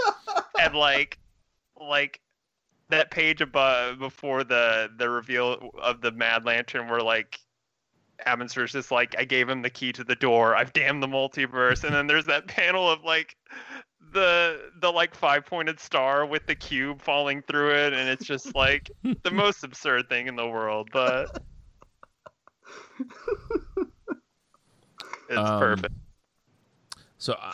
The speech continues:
Speaker 2: I, I do want to talk about the final page for a second.
Speaker 3: Oh, hell yeah.
Speaker 1: Yeah.
Speaker 2: Where we see the, well, first of all, th-, this, this entire issue is with, like, alternate version Green Lanterns, right? So we get the Abin Sur of Earth twenty. We get the, um,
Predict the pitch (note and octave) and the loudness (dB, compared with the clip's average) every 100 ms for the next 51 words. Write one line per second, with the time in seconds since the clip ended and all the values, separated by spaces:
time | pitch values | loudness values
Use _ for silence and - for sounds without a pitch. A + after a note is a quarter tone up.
0 | - F#2+ F2 - - A#2 C3+ D#3 C#3+ C#3 | -8 -6 -2 -2 -2 -2 -2 0 -2 -2
1 | B2+ A2 A#2 A2+ - G#2 G#2+ A2 - C3 | -4 -4 -4 -6 -6 -8 -6 -8 -10 -6
2 | C#3 C#3 D#3 - - - - D3 C#3+ D3 | -6 -6 -10 -12 -18 -6 4 4 8 6
3 | C#3 B2 A#2 - - _ _ - D3 C#3+ | 6 4 0 -4 -12 _ _ -4 0 0
4 | - - _ _ _ - A#2 B2+ B2+ A#2 | 0 -8 _ _ _ -2 2 4 4 2
5 | - B2 A#2+ A#2 A#2 A2+ G2+ F#2+ A#2 - | 0 0 2 2 2 -2 -8 -6 -6 -6
6 | - - - G#3 E3+ C3 A#2 - C3+ D3+ | -14 -12 -2 -2 0 -4 -8 -16 -14 -14
7 | - C3+ C3 C#3+ F3+ F3+ - F2 B2+ - | -14 -16 -14 -8 -6 -6 -10 -14 -16 -12
8 | A#2 - G#2 G2 A2 F#2+ G#2+ - - G#2+ | -12 -10 -12 -12 -14 -14 -16 -14 -12 -10
9 | A#2+ G2+ F2 G2 G2 F#2+ F#2 - F#2 F2+ | -8 -10 -8 -6 -6 -6 -8 -8 -6 -6
10 | F2+ - - G2 F#2 F#2 - _ _ _ | -8 -12 -10 -6 -6 -6 -12 _ _ _
11 | G#2+ G#2+ A2 - C2+ G#2 G2+ F#2+ G#2+ G2 | -10 -6 -6 -6 -6 -6 -6 -8 -6 -6
12 | F2+ D2 F#2+ F#2 F2+ F2+ _ _ - F#2+ | -6 -8 -8 -8 -10 -14 _ _ -10 -10
13 | - - C3+ B2+ A#2+ A2+ - _ _ _ | -10 -6 -4 -2 -4 -6 -10 _ _ _
14 | G#2+ G2+ G#2 G#2+ G2+ - F#2+ G#2 G2+ G2 | -4 -4 0 -2 -2 -8 -4 -2 0 -2
15 | F#2+ F#2+ F#2+ | -4 -6 -8